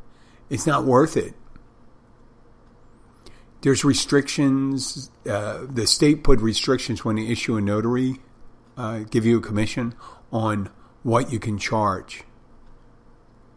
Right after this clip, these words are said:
for a signature. And since I'm mobile, what I do is I charge for the travel.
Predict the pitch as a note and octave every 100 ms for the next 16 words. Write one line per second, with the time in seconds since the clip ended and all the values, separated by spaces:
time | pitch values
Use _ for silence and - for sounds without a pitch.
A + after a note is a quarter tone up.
0 | - _ _ - - - - - A#2 G#2+
1 | - G#2+ A2 G2 - - - - - -
2 | - - - - - - - - - -
3 | - - - - - - - - A2+ G#2+
4 | G2+ G2+ G#2+ - - - - - - C3+
5 | - - E3 - - - - - D3 C3
6 | B2+ A2+ A2+ C#3 D#3+ G#2+ G#2 A2+ - C3
7 | A#2+ A#2 A2 G#2 C3 A2+ G2 G2+ F#2+ A#2+
8 | G#2 G2+ A#2 F#2+ - A2 A#2 G#2+ -